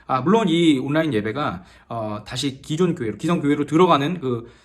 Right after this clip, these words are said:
어, 하나의 디딤돌이 되거나 이러지는 않을 거라고 저는 생각이 됩니다. 왜냐하면 온라인 예배는 온라인 예배 나름의 그 특징을 갖고 계속해서 진행을 해 나가야 될 것 같고요. 어, 기성 교회는 기성 교회대로 계속해서 진행을 해 나가야 될 것 같고, 어,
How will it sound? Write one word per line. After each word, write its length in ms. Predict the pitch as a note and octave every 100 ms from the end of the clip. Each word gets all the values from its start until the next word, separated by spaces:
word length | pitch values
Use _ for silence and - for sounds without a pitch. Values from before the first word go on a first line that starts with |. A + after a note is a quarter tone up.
| _
어, 120 | -
하나의 260 | D#3 F#3 F3
디딤돌이 520 | F3+ A3+ A3 F#3+ F3
되거나 340 | B2+ B2 B2
이러지는 760 | C#3 E3+ G3 F#3+ F3+ E3 E3 D3+
않을 280 | G2 C#3+
거라고 260 | D3+ C3+ B2
저는 120 | A2+
생각이 240 | B2 C#3 A2+
됩니다. 280 | G2 G2 F#2+
왜냐하면 300 | C#3 D3 B2
온라인 240 | D3+ C#3+
예배는 200 | B2+ C3+
온라인 280 | A#2 B2+ B2
예배 140 | A#2+
나름의 360 | A2 G2 A#2 A#2+
그 80 | A#2
특징을 300 | - F#3 D#3
갖고 360 | G2+ G2+ E3 -
계속해서 340 | - A#2+ C3 A#2+
진행을 340 | - A#2 B2
해 80 | D3
나가야 240 | F#2+ A#2
될 140 | G#2+ G2+
것 80 |
같고요. 400 | A#2 - G#2+ G2+ - - -
어, 300 | A#2 A2 G2+
기성 160 | C3 D3+
교회는 240 | B2+ C3+
기성 220 | D#3 C3
교회대로 420 | B2 G#2+ G#2 A2 D#3
계속해서 340 | G#2+ - G#2+
진행을 300 | - G#2 G2
해 60 | B2+
나가야 240 | G2 F#2
될 140 | F#2 F#2
것 80 |
같고, 340 | F2 - F3+ - - _
어, 320 | A#2 A2+ G#2